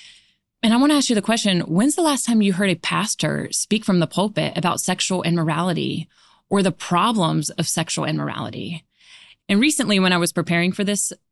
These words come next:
topic, I was listening to my grandfather on Sirius X M. And funny enough, he was talking about this subject. And he said, "Back in nineteen sixty-seven in Winnipeg,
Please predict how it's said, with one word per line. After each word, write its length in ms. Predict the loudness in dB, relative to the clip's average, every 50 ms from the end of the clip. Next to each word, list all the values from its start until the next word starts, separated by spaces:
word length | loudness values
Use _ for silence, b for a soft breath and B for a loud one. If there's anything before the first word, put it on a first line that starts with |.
| -10
topic, 560 | -4 -4 -2 -2 -2 -2 -4 -4 -6 _ -20 B B B B B B B B
I 60 | B 0
was 140 | 0 2
listening 300 | 2 0 0 2 2 2
to 100 | 2 2
my 120 | 0 0 0
grandfather 580 | 0 0 0 0 0 -2 -2 -2 -2 -2 -2
on 140 | -2 -2 -4
Sirius 440 | -4 -2 -2 -2 -2 -2 -2 -4 -4
X 220 | -6 -6 -6 -4
M. 420 | -4 -4 -4 -4 -6 -8 -10 -10 -12 _ _ b b b b b b b b b -6
And 600 | -2 0 0 2 2 2 2 2 2 2 0 -4 _ _ _ _ _ _ _ -10
funny 260 | -4 -2 0 2 2
enough, 420 | 2 2 2 2 0 -2 -4 -6 _ _ _ _ -12
he 240 | -6 -2 0 2 2
was 180 | 2 0 -2
talking 400 | -2 -2 -2 -2 0 0 -2 0
about 300 | -2 -2 -2 -2 -4 -2
this 140 | -4 -4 -4
subject. 640 | -2 -2 -4 -2 -2 -4 -4 -6 -6 -10 -14 -14 -14 _ _ _ _ _ _ _ _ _ -4
And 140 | 0 2 2
he 140 | 4 2 2
said, 260 | 0 0 -2 0 0
"Back 260 | 0 0 0 0 0
in 160 | 0 0 2
nineteen 380 | 2 2 2 2 2 0 0 0
sixty-seven 640 | 0 -2 -6 -2 -2 -2 0 0 0 0 0 0 0
in 240 | 0 0 0 0 0
Winnipeg, 600 | 0 0 0 0 -2 -4 -4 -2 -2 -2 -4 -6